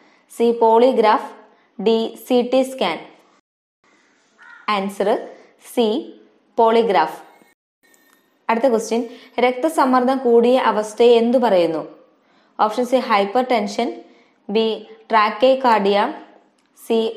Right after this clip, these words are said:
bradycardia, ഡി hypotension. ആൻസർ എ hypertension. അടുത്ത ക്വസ്റ്റ്യൻ, വൈറസ് ഉണ്ടാക്കുന്ന ഒരു രോഗം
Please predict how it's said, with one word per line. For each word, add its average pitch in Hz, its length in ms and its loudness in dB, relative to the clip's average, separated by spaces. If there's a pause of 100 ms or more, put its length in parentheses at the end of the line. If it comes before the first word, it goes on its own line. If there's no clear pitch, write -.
bradycardia, 220 1000 2 (280)
ഡി 233 240 0 (140)
hypotension. 226 640 0 (2000)
ആൻസർ 208 540 -4 (320)
എ 226 360 2 (140)
hypertension. 226 720 0 (1800)
അടുത്ത 226 180 0
ക്വസ്റ്റ്യൻ, 233 520 -4
വൈറസ് 254 440 2
ഉണ്ടാക്കുന്ന 233 640 0
ഒരു 233 160 2
രോഗം 233 500 2